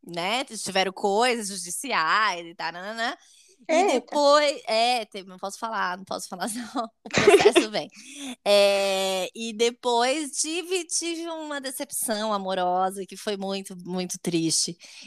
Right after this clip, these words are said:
Speaker 1: E aí eu fiquei malzona, assim, aí eu tô voltando agora. <laughs>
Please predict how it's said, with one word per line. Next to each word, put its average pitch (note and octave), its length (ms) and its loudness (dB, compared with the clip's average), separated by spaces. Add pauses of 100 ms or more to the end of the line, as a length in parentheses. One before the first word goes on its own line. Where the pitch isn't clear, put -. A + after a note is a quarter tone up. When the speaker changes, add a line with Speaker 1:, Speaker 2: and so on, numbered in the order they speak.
(140)
Speaker 1:
E G3 200 2
aí G#3+ 440 8
eu A3+ 60 2
fiquei D#4 200 -4
malzona, D4+ 880 4
assim, G3 260 -10
aí G3 60 -2
eu G#3 100 -4
tô A3+ 100 -6
voltando B3 400 -6
agora. A3+ 560 2
<laughs> C#4+ 420 -6